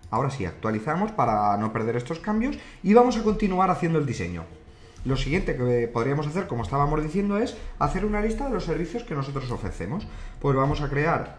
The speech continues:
por ejemplo, en este caso, vamos a añadir una sección que englobe tres columnas. ¿Por qué? Porque yo en este caso solo tengo tres servicios, seo, auditoría seo y diseño web.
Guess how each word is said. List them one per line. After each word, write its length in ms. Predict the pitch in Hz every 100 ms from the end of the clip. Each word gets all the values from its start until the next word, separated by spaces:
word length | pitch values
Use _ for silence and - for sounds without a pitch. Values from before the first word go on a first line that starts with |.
| -
por 120 | 120
ejemplo, 380 | 107 135 123 104
en 60 | 104
este 300 | 110 - 131
caso, 380 | 147 160 - 139
vamos 260 | 113 117
a 40 | 127
añadir 260 | 131 143
una 160 | 117 123
sección 400 | 147 143 175 196
que 100 | 185
englobe 320 | 165 190 233
tres 280 | - 160 139
columnas. 520 | 117 104 113 165 220 - - -
¿Por 300 | 139 139 -
qué? 300 | 185 160 - - -
Porque 320 | 135 127 131
yo 100 | 127
en 60 | 131
este 220 | 135 143
caso 260 | 156 165 -
solo 240 | 185 175
tengo 220 | 196 208
tres 160 | 185 131
servicios, 480 | 117 107 - 202 -
seo, 180 | 135
auditoría 460 | 135 117 120 135 160
seo 200 | 190 226
y 40 |
diseño 360 | 233 127 127 110
web. 220 | 110 160